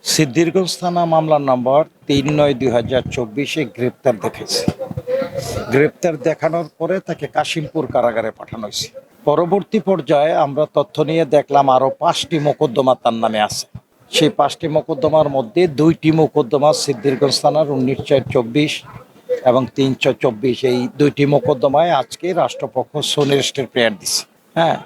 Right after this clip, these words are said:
সোন অ্যারেস্টের প্রেয়ার দেওয়ার পরে আমরা আইনজীবীরা, মেয়র আইবির যারা তার মামলা পরিচালনা করি, অ্যাডভোকেট, হাইকোর্টের আইনজীবী অ্যাডভোকেট সিদ্দিক সাহেব, মাহবুবুর রহমান আসম সাহেব, জিয়াউল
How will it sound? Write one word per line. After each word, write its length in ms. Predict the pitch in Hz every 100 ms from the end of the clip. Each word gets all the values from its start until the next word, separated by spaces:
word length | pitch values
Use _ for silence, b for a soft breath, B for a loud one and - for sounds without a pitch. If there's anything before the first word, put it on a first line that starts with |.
| -
সোন 140 | 151
অ্যারেস্টের 380 | 156 160 - 180 175
প্রেয়ার 200 | 170 160 165
দেওয়ার 180 | 180 165
পরে 180 | 185 202 247 - 135
আমরা 260 | 135 147 143 143 - -
আইনজীবীরা, 520 | 131 135 139 139 139 170 - -
মেয়র 260 | 139 139 139 131
আইবির 340 | 135 135 143 117 _ - 139 131 110
যারা 240 | 131 127 127 120 _ _ _ _ -
তার 140 | 139 117 - _ _ 127
মামলা 280 | 139 139 139 135
পরিচালনা 460 | 135 127 - 127 127 120
করি, 200 | 113 135 -
অ্যাডভোকেট, 440 | 143 110 131 131 120 113
হাইকোর্টের 400 | 131 139 135 127
আইনজীবী 380 | 123 120 120 123 127 - -
অ্যাডভোকেট 360 | 127 101 113 -
সিদ্দিক 300 | 139 127 120 -
সাহেব, 240 | 123 117 - -
মাহবুবুর 280 | 117 117 123
রহমান 220 | 123 123 117
আসম 200 | - 117 -
সাহেব, 200 | 117 117 - 135
জিয়াউল 200 | 127 123